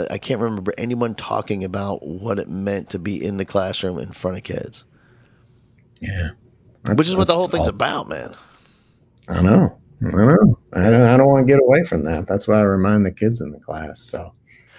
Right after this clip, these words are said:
Speaker 2: there's gonna be some dynamic teachers coming out of there because we are gonna get them ready to change the world, not just to have a job. Having a
Speaker 1: Yeah.
Speaker 2: job sucks.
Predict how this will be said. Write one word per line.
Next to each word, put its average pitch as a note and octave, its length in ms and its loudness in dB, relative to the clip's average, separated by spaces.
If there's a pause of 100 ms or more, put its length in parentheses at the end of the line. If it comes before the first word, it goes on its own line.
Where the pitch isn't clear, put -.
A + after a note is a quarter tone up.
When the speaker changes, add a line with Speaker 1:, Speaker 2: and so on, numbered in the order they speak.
(120)
Speaker 2:
there's A#2+ 220 2
gonna A#2+ 160 4
be G2+ 200 4
some F2 220 -6
dynamic F#2+ 540 -4
teachers G#2 380 -6
coming D#2 260 -10
out D2+ 140 -12
of D2+ 80 -12
there D#2 180 -8
because D2+ 480 -12
we F2+ 160 0
are F#2+ 140 4
gonna E2 280 -4
get E2+ 200 -2
them D2+ 260 -4
ready D#2 320 -6 (320)
to F#2 80 -4
change F2+ 280 0
the E2+ 60 -2
world, F2 240 0
not E2+ 180 -4
just - 180 -10
to D#2 80 -12
have D#2+ 180 -10
a - 60 -20
job. - 360 -12 (280)
Having F2+ 180 0
a D2 40 -4
Speaker 1:
Yeah. C#2+ 40 -8
Speaker 2:
job D2 300 -8
sucks. - 420 -14